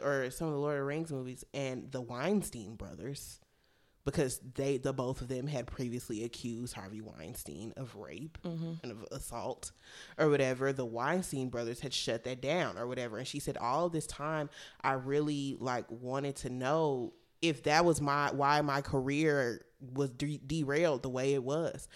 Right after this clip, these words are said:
Speaker 1: or
Speaker 2: Of course.
Speaker 1: whatever." And another director came out on Twitter and was like, "When I was working on Bad Santa, and I was one, I was interested in Mia for a role in Bad Santa, but every time I would bring it up on the phone to the Weinstein brothers, they would literally hang up on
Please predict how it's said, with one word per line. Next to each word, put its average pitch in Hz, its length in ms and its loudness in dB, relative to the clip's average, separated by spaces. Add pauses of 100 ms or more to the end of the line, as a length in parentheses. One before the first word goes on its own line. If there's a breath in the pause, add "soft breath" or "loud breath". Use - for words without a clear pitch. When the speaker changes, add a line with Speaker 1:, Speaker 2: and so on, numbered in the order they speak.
(240 loud breath)
Speaker 1:
or 147 80 6
Speaker 2:
Of 151 40 8
course. 147 100 8
Speaker 1:
whatever." 139 440 4 (260 loud breath)
And 151 380 6
another 147 520 6
director 147 480 4
came 160 340 4
out 165 220 4
on 165 220 6
Twitter 175 580 6
and 147 140 4
was 147 160 4
like, 139 240 2
"When 131 100 -2
I 139 160 4
was 147 240 4 (180)
working 143 360 2
on 135 160 2
Bad 139 320 0
Santa, 147 440 0 (320 loud breath)
and 143 120 -2
I 147 100 6
was 143 240 4
one, 147 360 4
I 143 100 2
was 139 180 0
interested 139 600 0
in 131 280 -2
Mia 135 460 0
for 131 560 0
a 131 60 -4
role 135 260 0
in 135 100 -2
Bad 127 280 0
Santa, 151 320 0
but - 200 -2
every 160 260 2
time 147 300 0
I 139 60 2
would 131 180 -2
bring 139 200 0
it 131 80 0
up 131 200 -2
on 131 140 -2
the 123 60 -6
phone 127 400 -4 (260 loud breath)
to 165 140 0
the 135 100 4
Weinstein 127 600 -2
brothers, 123 240 -2
they 131 120 -6
would 120 160 -6
literally 123 420 0
hang 110 280 -6
up - 180 -8
on - 140 -10